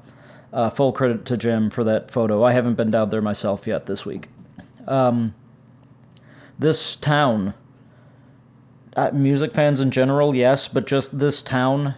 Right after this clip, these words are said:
has just had such an outpouring of love for Tina Turner's legacy and impact, and, uh,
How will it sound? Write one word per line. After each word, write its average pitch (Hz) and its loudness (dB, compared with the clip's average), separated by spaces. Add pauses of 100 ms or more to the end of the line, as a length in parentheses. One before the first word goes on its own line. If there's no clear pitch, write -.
has 127 -2
just - -8
had 127 0
such - -2
an 123 0
outpouring 123 0
of 107 -4
love 120 0 (360)
for 117 0
Tina 113 -2
Turner's 113 -4 (960)
legacy 131 0
and 113 -2
impact, 123 0 (600)
and, 113 0
uh, 104 0